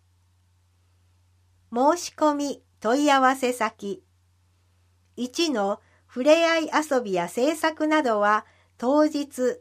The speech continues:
直接。二の助産師さんとおしゃべりアンドストレッ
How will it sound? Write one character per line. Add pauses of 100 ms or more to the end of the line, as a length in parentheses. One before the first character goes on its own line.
(120)
直
接。 (1600)
二
の (220)
助
産
師
さ
ん
と
お
し
ゃ
べ
り
ア
ン
ド
ス
ト
レ
ッ